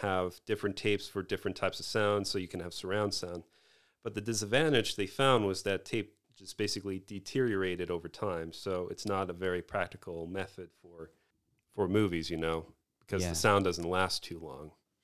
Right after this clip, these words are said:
Speaker 2: Yeah,
Speaker 1: So
Speaker 2: makes sense.
Speaker 1: what they wanna, what they figured out was, okay, why don't we try to record the audio onto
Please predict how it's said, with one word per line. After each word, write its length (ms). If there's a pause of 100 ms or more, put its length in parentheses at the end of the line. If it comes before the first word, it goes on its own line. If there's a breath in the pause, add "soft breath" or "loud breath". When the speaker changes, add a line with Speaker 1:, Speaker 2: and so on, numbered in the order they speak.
(240 soft breath)
Speaker 2:
Yeah, 220
Speaker 1:
So 220
Speaker 2:
makes 100
sense. 440
Speaker 1:
what 200
they 80
wanna, 680 (300)
what 200
they 60
figured 340
out 200
was, 360
okay, 340 (120)
why 180
don't 160
we 300
try 340
to 300 (280)
record 580
the 140
audio 460
onto 600